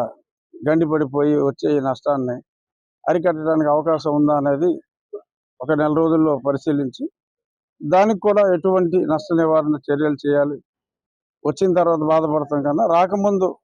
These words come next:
నివారణకు మార్గాలు ఉంటే ఆ మార్గాలన్నీ కూడా త్వరితగతిన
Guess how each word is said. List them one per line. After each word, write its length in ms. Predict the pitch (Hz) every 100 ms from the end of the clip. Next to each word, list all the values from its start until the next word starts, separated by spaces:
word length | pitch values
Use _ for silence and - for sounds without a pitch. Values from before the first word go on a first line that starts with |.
| -
నివారణకు 500 | 160 196 208 202 175
మార్గాలు 440 | 160 160 160 160 147
ఉంటే 240 | 135 202 - _ _ _ _ _ _ _ -
ఆ 140 | 156
మార్గాలన్నీ 640 | 170 170 175 180 170 160 165
కూడా 260 | 151 156 170 120 - _ _ _ _ _ _ _ _ _ _ _ 180
త్వరితగతిన 600 | 190 190 214 196 185